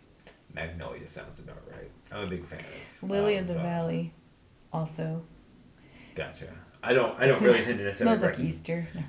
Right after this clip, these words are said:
Speaker 2: just
Speaker 1: Oh,
Speaker 2: kidding.
Speaker 1: I, I don't tend to recognize that one, but I tend to, things with magnolia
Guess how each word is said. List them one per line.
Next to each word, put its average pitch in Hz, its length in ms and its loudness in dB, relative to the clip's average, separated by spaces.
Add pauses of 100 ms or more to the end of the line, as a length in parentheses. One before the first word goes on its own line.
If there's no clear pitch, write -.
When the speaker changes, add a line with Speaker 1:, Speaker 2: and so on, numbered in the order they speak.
Speaker 2:
just - 180 -16
Speaker 1:
Oh, - 60 -8
Speaker 2:
kidding. 82 180 -8
Speaker 1:
I, 101 240 -2
I - 40 8
don't 123 120 6
tend 117 140 -4
to 101 60 0
recognize 87 540 -2
that - 220 -10
one, 73 220 -14 (100)
but 82 300 -6
I 95 100 -6
tend 95 340 -6
to, 90 280 -4
things 101 380 -6
with 92 260 -2
magnolia 87 800 -2